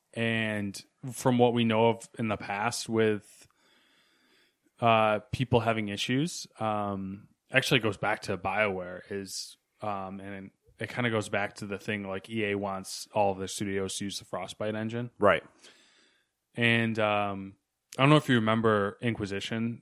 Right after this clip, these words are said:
Speaker 1: that whole thing being basically BioWare complaining that, like, the engine's not built to do what they want to do.
Speaker 2: Right.
Speaker 1: So, like,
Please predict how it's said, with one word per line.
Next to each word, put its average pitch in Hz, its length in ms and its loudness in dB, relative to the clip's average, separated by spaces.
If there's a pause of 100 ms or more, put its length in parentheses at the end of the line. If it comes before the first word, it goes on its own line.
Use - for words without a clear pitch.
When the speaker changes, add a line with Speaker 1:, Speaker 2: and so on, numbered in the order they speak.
Speaker 1:
that 107 220 0
whole 110 220 2
thing 110 340 -2
being 104 460 -2 (880)
basically 131 300 4
BioWare 110 440 4
complaining 104 560 -2
that, 98 180 -2
like, 95 320 -4 (460)
the 120 140 6
engine's 110 320 2
not 110 180 2
built 101 200 2
to 107 100 -4
do 104 120 0
what 104 120 2
they 107 80 -2
want 98 280 -4
to 101 100 -8
do. 92 260 -2
Speaker 2:
Right. 101 220 10
Speaker 1:
So, 95 40 -4
like, 92 320 -6